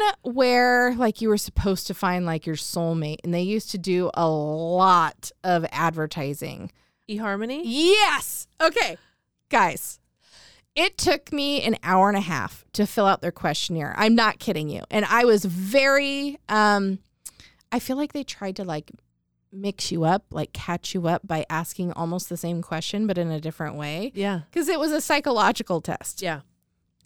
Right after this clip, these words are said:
Speaker 1: So ninety minutes goes by. I am, like, giving them every, every detail about what I'm looking for and really who I am inside.
Speaker 2: Yes.
Speaker 1: Okay.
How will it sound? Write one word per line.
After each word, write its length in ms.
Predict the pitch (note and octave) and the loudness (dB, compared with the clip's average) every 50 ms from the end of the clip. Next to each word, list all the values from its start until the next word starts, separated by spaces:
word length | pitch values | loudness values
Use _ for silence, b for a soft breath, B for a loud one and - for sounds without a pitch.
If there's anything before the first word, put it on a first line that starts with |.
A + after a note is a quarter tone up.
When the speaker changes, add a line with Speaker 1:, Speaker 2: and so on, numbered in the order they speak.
| - - | -20 -16
Speaker 1:
So 480 | - - - - B3+ A3+ A3+ A#3 A3+ G#3+ F#3+ - | -14 -6 0 4 6 6 6 6 4 2 0 -2
ninety 520 | - A#3 B3 C4+ D4+ D#4+ F4+ F4+ F#4+ F#4+ | -6 -4 -2 0 0 0 2 2 2 2
minutes 360 | E4 C#4+ C4 C4 B3+ A#3+ - - | 2 2 2 0 0 -4 -4 -4
goes 220 | - G#3 G3+ F3+ | -2 -2 -2 -2
by. 500 | F3+ F3 D#3+ D3+ D3+ D3+ D3+ D#3+ E3 - - | -2 -2 -2 -2 -2 -2 -2 -4 -6 -6 -2
I 200 | - G#3+ A3+ B3+ | 2 2 4 4
am, 260 | C4 C4 B3 A#3 A3+ | 4 4 2 2 2
like, 420 | G#3+ G#3 G3+ F#3+ F#3+ - F#3 F#3+ F3+ | 2 0 0 -2 -4 -8 -16 -14 -6
giving 380 | - A3 A3 A3 A3+ A3 G#3+ | 0 0 0 2 0 -2 -2
them 180 | G3+ F#3+ F#3+ F#3+ - - | -4 -4 -6 -6 -8 -6
every, 680 | G3+ B3 C#4 C4+ B3+ C4+ C#4 C#4+ C#4 C4+ C4+ B3+ C4 b b b b b b b b b b b b b _ _ _ _ _ _ _ _ - A3 | -4 -2 -2 -2 -4 -6 -8 -8 -6 -8 -8 -10 -12 b b b b b b b b b b b b b _ _ _ _ _ _ _ _ -8 -2
every 300 | A3+ C4+ B3+ C4+ C#4 C4+ | 0 0 0 0 -2 -4
detail 580 | A#3+ G3+ A3+ A#3 A3 - - B3 A#3 A3+ A#3 A3+ | -4 -6 -6 -6 -8 -6 -4 -2 0 0 2 2
about 420 | A3 G#3 G#3 G#3 G3 - - - | 2 4 4 2 2 2 -2 -8
what 220 | - F#3+ G#3 A3+ A#3 | -10 -4 0 2 4
I'm 160 | A3+ A3 A3 | 4 4 4
looking 300 | A3 A3+ A3 - A3 A3+ | 2 0 0 0 -2 -2
for 480 | G#3+ - - A#3 G#3+ G#3+ G#3+ G#3+ G#3+ G#3 | -2 -4 -4 -2 2 4 4 6 4 4
and 460 | D#3+ - F3+ F#3 F#3 F3+ F3 F3+ F#3+ | 2 0 -4 -6 -6 -6 -6 -6 -4
really 380 | A3 B3+ D4 D#4 D#4 D4 C4+ A#3+ | -2 0 0 2 2 2 2 2
who 260 | - - C4+ B3+ A#3+ | 0 2 2 2 4
I 140 | A3+ A3 G#3+ | 4 4 4
am 480 | G#3+ G#3+ G#3 G#3 G#3+ A3 A#3 A3+ G#3+ | 4 2 2 2 2 0 0 -2 -2
inside. 760 | G3+ F3 _ - - - C#4 C4 B3+ B3+ C4+ C4+ C4 C4 C4+ F#3+ | -4 -8 _ -10 -10 -8 -6 -4 -4 -4 -4 -2 -2 -2 0 0
Speaker 2:
Yes. 460 | G3+ G#3+ A#3+ A#3+ F#3+ D#3 D3+ - - | 2 4 4 4 4 2 -2 -6 -8
Speaker 1:
Okay. 320 | G#3+ - - G3+ E3 - | -8 -4 -4 -2 -2 -4